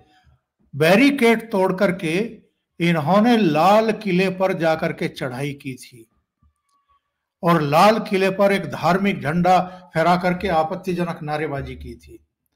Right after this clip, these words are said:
और इतना ही नहीं, वहां पर जो पुलिसकर्मी अर्धसैनिक बल तैनात थे, उनको पीट-पीट करके गहरे नाले में धकेल दिया था।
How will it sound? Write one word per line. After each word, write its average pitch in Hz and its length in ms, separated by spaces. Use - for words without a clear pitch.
और 196 160
इतना 220 300
ही 302 120
नहीं, 208 320
वहां 143 360
पर 226 180
जो 220 180
पुलिसकर्मी 214 720
अर्धसैनिक 220 840
बल 208 240
तैनात 202 480
थे, 196 280
उनको 254 440
पीट-पीट 233 960
करके 233 600
गहरे 160 480
नाले 180 420
में 185 440
धकेल 185 420
दिया 151 240
था। - 440